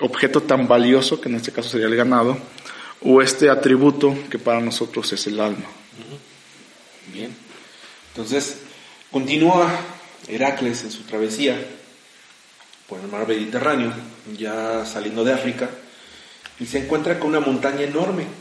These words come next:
Speaker 2: que lo separa del océano Atlántico. Esta montaña, eh, de hecho, Claudio Eliano, en Historias Varias, versículo tres, eh,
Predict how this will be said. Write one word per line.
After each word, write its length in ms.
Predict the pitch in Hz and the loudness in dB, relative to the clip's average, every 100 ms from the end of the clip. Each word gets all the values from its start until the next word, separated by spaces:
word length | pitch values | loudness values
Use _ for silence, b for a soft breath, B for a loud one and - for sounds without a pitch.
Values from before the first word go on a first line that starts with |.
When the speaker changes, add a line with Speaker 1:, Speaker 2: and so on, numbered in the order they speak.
| - - - | -20 -20 -12
Speaker 2:
que 140 | 113 | -8
lo 100 | 110 | -8
separa 420 | - 113 123 123 | -8 -8 -4 -2
del 160 | 123 110 | -2 -2
océano 340 | 104 110 113 117 | -4 -6 -6 -6
Atlántico. 480 | 127 139 131 - - - - - - _ b b b b b b - - | -4 -4 -6 -14 -18 -20 -20 -20 -20 _ b b b b b b -20 -18
Esta 440 | - - 135 131 | -18 -6 0 2
montaña, 680 | 120 113 - 147 135 120 120 - - - - 113 | 0 -2 0 0 2 0 -2 -8 -16 -20 -20 -20
eh, 680 | 107 107 104 107 107 104 120 | -16 -12 -12 -10 -8 -10 -6
de 80 | 131 | -6
hecho, 500 | 135 170 170 147 - | -2 0 2 0 -4
Claudio 520 | 139 147 147 160 - | 0 0 2 0 0
Eliano, 460 | 110 113 123 120 135 - - - - | -4 -4 -2 -2 -4 -8 -14 -20 -20
en 300 | 107 107 104 | -18 -16 -14
Historias 480 | 107 - 117 123 113 | -14 -6 -2 -2 -2
Varias, 400 | 110 117 123 120 | -2 -2 -4 -6
versículo 420 | 104 104 107 104 | -10 -14 -10 -10
tres, 300 | - 101 - - B B B B B - | -10 -12 -14 -20 B B B B B -20
eh, 480 | 113 104 101 98 | -16 -12 -12 -12